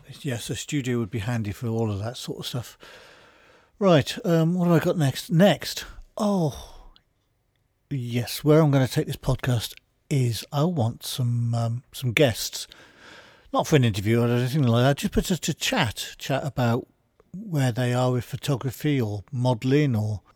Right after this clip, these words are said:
whatever to do with the creative, um, industry. So I'm gonna have to figure out how to record two audio tracks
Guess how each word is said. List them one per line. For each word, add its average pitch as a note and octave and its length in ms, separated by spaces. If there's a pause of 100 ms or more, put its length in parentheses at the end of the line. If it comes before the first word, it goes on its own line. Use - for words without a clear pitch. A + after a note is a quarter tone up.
whatever F#3 440
to D#3 120
do F3+ 140
with E3+ 100
the C3+ 80
creative, D3 920
um, C3+ 300
industry. B2+ 420
So A#2+ 280
I'm C#3 100
gonna B2 200
have A#2 560
to G#2 800
figure - 1120
out A2+ 360 (340)
how C3+ 460
to B2 360
record A#2 680 (380)
two D#3+ 400
audio G#2+ 280
tracks - 480